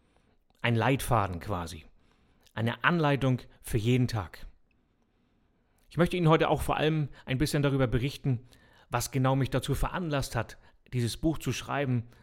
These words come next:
und was mittlerweile alles drumherum entstanden ist, was ich mittlerweile an Feedbacks zu diesem Thema bekomme. Und das finde ich großartig, auch zu diesem Podcast, was ich an Informationen dazu bekomme.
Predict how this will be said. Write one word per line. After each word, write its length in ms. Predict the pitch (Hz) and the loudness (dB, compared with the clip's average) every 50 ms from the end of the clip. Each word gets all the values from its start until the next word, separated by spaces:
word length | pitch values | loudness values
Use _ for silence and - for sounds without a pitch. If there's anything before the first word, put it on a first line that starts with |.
| - - - | -20 -12 -8
und 120 | - 107 | -4 -2
was 120 | 117 113 | -2 0
mittlerweile 500 | - 127 135 131 117 113 117 123 127 127 | 0 0 2 2 2 4 4 4 2 2
alles 380 | 110 123 120 117 110 - - - | 2 0 0 0 -2 -4 -8 -8
drumherum 460 | - 120 131 131 120 107 107 131 139 | -2 0 2 4 4 4 2 2 0
entstanden 540 | - 123 117 - - 123 120 117 107 107 101 | 0 -2 -4 -2 0 0 0 2 0 0 -2
ist, 200 | 101 92 - - - - - - - | -2 -4 -6 -8 -12 -18 -20 -14 -10
was 140 | - 95 110 | -8 -8 -4
ich 100 | 95 107 | -2 0
mittlerweile 400 | 120 120 120 107 113 113 120 107 | 2 2 4 4 4 2 2 0
an 80 | 104 | -4
Feedbacks 540 | - - 156 143 - - 117 - - - - | -4 -4 -4 -2 0 -2 -2 -2 -2 -6 -10
zu 100 | - 104 | -8 -8
diesem 180 | 107 98 98 101 | -8 -6 -6 -4
Thema 280 | - 117 113 107 98 | -2 0 0 0 0
bekomme. 420 | 92 98 - - 120 110 104 95 - - - - _ _ _ _ _ _ _ - - _ | -2 -6 -4 -2 -2 -2 0 -2 -4 -8 -14 -20 _ _ _ _ _ _ _ -20 -18 _
Und 380 | - 113 107 107 107 - - - - | -4 -4 -2 -2 -4 -6 -12 -12 -10
das 140 | - 107 - | -8 -4 0
finde 140 | - 135 107 | 0 0 0
ich 60 | - | 0
großartig, 540 | - 135 156 147 - - 131 120 117 110 - | 0 0 0 0 0 0 0 0 -2 -2 -4
auch 100 | 123 - | -4 -4
zu 120 | - 123 | -2 -2
diesem 180 | 113 107 101 - | -2 -4 -2 2
Podcast, 560 | - 143 151 - - 135 123 120 - - - - - - - | 2 2 2 2 0 0 0 0 0 -4 -10 -20 -20 -8 -6
was 120 | - 110 117 | -4 -4 -2
ich 140 | 107 - | -2 -2
an 80 | 107 101 | -4 -2
Informationen 680 | - 135 127 - 123 120 117 107 - - 131 135 135 127 | -2 -2 -2 0 0 0 0 0 0 0 0 0 0 0
dazu 260 | 120 113 - - 113 | -2 -2 -2 -4 -4
bekomme. 400 | 107 104 - - 117 110 107 104 | -4 -4 -2 -2 0 0 0 -2